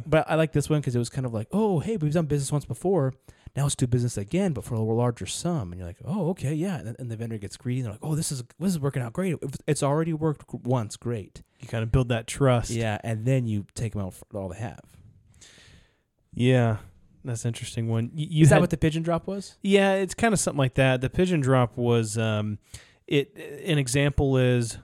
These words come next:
Speaker 1: let's say, um, you're in a store, right? And you walk out of the store, and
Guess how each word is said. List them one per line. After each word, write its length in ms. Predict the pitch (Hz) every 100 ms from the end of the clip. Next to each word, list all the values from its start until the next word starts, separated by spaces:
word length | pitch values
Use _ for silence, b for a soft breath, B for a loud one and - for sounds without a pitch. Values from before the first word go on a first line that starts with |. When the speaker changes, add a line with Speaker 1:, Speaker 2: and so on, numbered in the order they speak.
| _
Speaker 1:
let's 200 | 135 123
say, 640 | - 131 123 117 117 110 101 _ _
um, 540 | 117 113 107 104 104 104 - _
you're 180 | 123 123
in 80 | 117
a 40 |
store, 480 | - - 101 98 98 - -
right? 260 | 107 113 -
And 100 | 113
you 80 | 107
walk 240 | 117 123 139
out 120 | 127
of 60 |
the 80 | 123
store, 480 | - - 104 104 104 b b b -
and 560 | 120 113 110 107 104